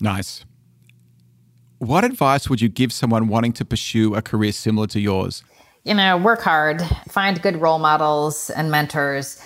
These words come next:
Speaker 2: So often I see now students either coming out of high school or college put so much pressure on themselves to be, they, they see, right, their parents being wildly successful and don't realize all the trials and tribulations in the past to actually get there. And so it's about hard work,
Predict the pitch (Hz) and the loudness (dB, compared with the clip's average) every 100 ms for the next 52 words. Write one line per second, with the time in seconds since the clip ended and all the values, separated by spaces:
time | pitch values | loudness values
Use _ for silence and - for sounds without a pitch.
0 | - - 156 165 156 143 139 151 147 139 | -18 -2 2 2 2 2 2 0 -2 -2
1 | 151 143 139 139 139 139 - - 190 165 | -4 -2 -2 0 0 -2 -8 -4 0 0
2 | 147 151 143 156 147 135 123 143 - 147 | 0 -2 0 -2 -2 -2 -2 -4 -4 -4
3 | 143 139 131 139 139 139 139 - - - | -4 -4 -2 0 0 -2 -6 -12 -20 -20
4 | _ 214 220 277 349 - 160 - 156 151 | _ -4 0 -2 -2 -2 -2 0 -2 0
5 | 143 - 139 139 - 147 143 139 127 - | -2 0 0 0 -4 -4 -4 -4 -8 -14
6 | _ 147 151 151 165 - 214 190 156 165 | _ -6 -4 0 -2 0 0 0 0 0
7 | 156 151 - 196 175 165 156 156 151 151 | 0 -2 0 0 0 -2 0 2 2 0
8 | 160 - 143 - 151 143 147 147 175 226 | -8 -2 -2 0 -2 -2 -2 0 2 0
9 | 151 156 160 151 147 156 160 - 143 143 | 0 0 2 2 2 0 0 0 2 2
10 | 147 143 147 139 131 139 151 139 131 135 | 2 -4 -4 -4 -4 -6 -6 -6 -8 -4
11 | 139 143 - - - 127 104 104 101 95 | -2 -2 -2 -6 -6 -10 -8 -8 -8 -8
12 | 90 - - - - 160 156 180 165 160 | -10 -12 -18 -20 -4 -2 2 2 2 2
13 | 151 165 180 202 185 165 160 156 147 143 | 0 -2 -2 0 2 2 2 0 0 -4
14 | 143 - - | -4 -8 -20